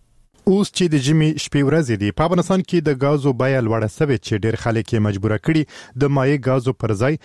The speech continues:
د اړتیا په وخت کې د لرګیو کارولو ته مخه کړي. د پژواک خبري اژانس په حواله په کندهار کې لرګیو ته په بازارونو کې تقاضا زیاته سوې ده او زیات کسان د پخلي، د کورونو تودولو او نورو اړتیاو لپاره د ګازو پر ځای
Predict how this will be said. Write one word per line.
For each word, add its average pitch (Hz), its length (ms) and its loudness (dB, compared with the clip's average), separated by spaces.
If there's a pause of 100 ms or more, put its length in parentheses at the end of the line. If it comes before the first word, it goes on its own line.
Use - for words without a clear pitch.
(260)
د - 100 2
اړتیا 147 280 -2 (100)
په 135 100 2
وخت 160 180 -2
کې 156 180 -2
د 131 120 2
لرګیو 139 480 0
کارولو 135 420 2
ته 127 220 0
مخه 104 260 -2
کړي. 127 160 0 (520)
د 160 120 2
پژواک 160 420 0
خبري 147 280 0
اژانس 131 340 -2
په 117 120 0
حواله 120 360 0
په 117 140 -2
کندهار 117 420 0
کې 151 160 2
لرګیو 139 420 2
ته 110 160 -4 (140)
په 156 140 0
بازارونو 165 420 2
کې - 260 -4
تقاضا 120 480 -2 (200)
زیاته 117 320 -2
سوې 139 280 0
ده 107 320 -4
او 107 140 2
زیات 123 240 -2
کسان 120 340 -2
د 107 140 -6
پخلي، 135 260 0 (400)
د 135 160 0
کورونو 139 320 2 (120)
تودولو 120 440 0 (360)
او 139 40 2 (120)
نورو 156 200 2 (120)
اړتیاو 135 420 0
لپاره 151 340 -2 (200)
د 117 120 0
ګازو 120 360 0
پر 110 180 0
ځای 151 180 0